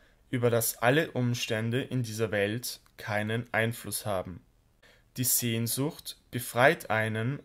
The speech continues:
vom Verhaftetsein an die Welt. Man akzeptiert, dass kein Mensch seine tiefste Sehnsucht erfüllen kann. Aus einer solchen Haltung heraus kann man dem Menschen in Freiheit begegnen, ohne ihn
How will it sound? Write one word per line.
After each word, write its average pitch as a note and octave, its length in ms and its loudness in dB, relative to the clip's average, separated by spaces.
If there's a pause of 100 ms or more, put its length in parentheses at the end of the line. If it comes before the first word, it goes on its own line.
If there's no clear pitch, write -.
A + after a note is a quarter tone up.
vom A#2 300 -4
Verhaftetsein G#2 1040 -4 (180)
an A#2 160 0
die B2 140 -2
Welt. G2+ 480 -2 (800)
Man C#3+ 180 2
akzeptiert, C3 1000 0 (300)
dass A#2+ 220 0
kein D3+ 380 2
Mensch A#2 560 -2
seine A#2 380 0
tiefste - 500 -6
Sehnsucht A#2 760 -2
erfüllen B2+ 480 -2
kann. F#2+ 400 -8 (340)
Aus B2+ 220 4
einer B2+ 180 4
solchen B2 580 4
Haltung A2 380 0
heraus A2+ 720 0 (380)
kann B2+ 160 0
man A#2+ 160 4
dem A#2 180 0
Menschen G#2+ 580 0
in B2 140 -4
Freiheit G#2 680 -2
begegnen, A2 680 -4 (460)
ohne F3+ 320 2
ihn B2+ 460 0